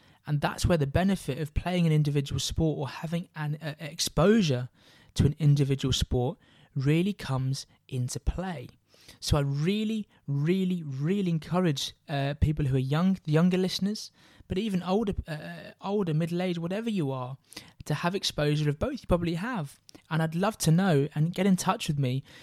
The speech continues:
uh, via the, the, the social medias I've mentioned at the beginning, or email me your experiences with individual and team sports, and tell me, um, what you, what, what, what you've learned from it, playing team and individual sports, and how it's helped you in life. So yeah,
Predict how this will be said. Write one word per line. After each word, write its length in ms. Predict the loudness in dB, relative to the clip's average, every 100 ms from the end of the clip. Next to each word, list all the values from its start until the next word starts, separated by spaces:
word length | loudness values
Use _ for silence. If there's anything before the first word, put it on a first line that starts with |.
| -20 -6
uh, 160 | -4
via 360 | -2 -2 0 0
the, 140 | -2
the, 140 | -4 -2
the 120 | -2
social 360 | 2 2 4 4
medias 320 | 4 2 0
I've 140 | 2
mentioned 360 | 2 2 0 -4 -6
at 140 | -8
the 60 | -6
beginning, 400 | -4 4 6 6
or 100 | 4
email 380 | 0 2 4 6
me 300 | 4 2 -2 -4 -20 -20 -20 -6
your 300 | 4 6 6
experiences 720 | 0 2 4 4 2 -2 -2
with 100 | -4
individual 720 | 2 4 4 2 2 2 2 -2 -20 -10
and 180 | 0 0
team 280 | 2 4 4
sports, 680 | 4 4 4 4 0 -10 -10 _ _ -20 -20 -20 -4
and 220 | 0 0
tell 320 | -2 2 4
me, 320 | 2 0 -6 -10 _ _ _
um, 600 | -4 0 2 2 2 0 -4 _ _ _ _ _ -8 -8 -6
what 360 | 0 2 2
you, 100 | -2
what, 200 | 0 0
what, 220 | 0 -2
what 160 | -2 0
you've 160 | 0 2
learned 240 | 0 0
from 160 | 0 0
it, 140 | -4 -14 -16
playing 340 | -2 2 4 4
team 320 | 2 2 4
and 80 | 4
individual 360 | 4 2 0
sports, 260 | 0 0 0
and 100 | -4
how 140 | -2
it's 160 | -2 0
helped 280 | 0 0 2
you 60 |
in 80 | 2
life. 240 | 4 2 2
So 120 | 2
yeah, 240 | 4 4